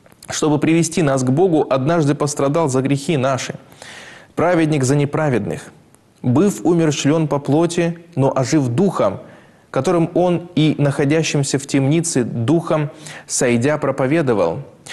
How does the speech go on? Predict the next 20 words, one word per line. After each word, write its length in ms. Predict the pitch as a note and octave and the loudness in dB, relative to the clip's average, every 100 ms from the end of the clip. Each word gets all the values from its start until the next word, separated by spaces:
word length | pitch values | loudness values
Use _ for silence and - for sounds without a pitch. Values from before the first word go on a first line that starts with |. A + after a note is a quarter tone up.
| - - | -14 -2
некогда 680 | B2+ F3 F3+ D#3+ D3 D3 C#3+ | 0 2 0 0 0 0 0
непокорным, 960 | C#3+ C#3+ D3 C#3 F#3+ G3 D3+ C#3+ A#2 G#2 - - - _ _ _ _ _ _ _ - | 0 0 -2 -2 2 2 2 0 0 -4 -12 -20 -20 _ _ _ _ _ _ _ -2
ожидавшему 800 | C3 D3 C#3+ F#3+ E3+ D#3+ D3+ | 2 2 2 0 0 0 0
их 220 | - E3+ B2 | 2 0 0
Божию 360 | C#3 F3+ D3+ | 2 2 2
долготерпению 800 | C3+ C3+ C3 C3+ B2+ F#3 E3+ D3 | 2 2 0 -2 0 0 2 2
во 120 | C3 | 2
дни 200 | B2 C3 | 0 0
Ноя, 400 | B2+ E3+ F3+ D#3+ D3+ - - - - | 0 2 0 -2 -6 -18 -20 -12 -2
во 120 | A#2+ | 0
время 280 | D3 F3 D3 | 2 2 0
строения 640 | - C#3+ D3 F3 D#3 C3+ | 0 0 2 2 2 0
ковчега, 500 | C#3 B2+ - F3 D#3+ | -2 -4 -2 0 0
в 100 | C#3 | -2
котором 580 | B2 A#2 - E3 D#3+ C3+ | -4 -4 0 0 2 0
немногие, 880 | C3+ B2+ C#3 G3+ F3+ C#3 A#2+ G#2+ - - | 0 2 2 2 2 2 2 0 -6 -6
то 160 | D3 C#3+ | 0 2
есть 300 | B2 - - - - | 2 -2 -12 -10 -4
восемь 760 | A#2 D#3+ D#3+ - B2 G#2 A2 | 0 2 2 0 -2 -2 -2
душ, 300 | B2+ F#3 - | 0 0 -2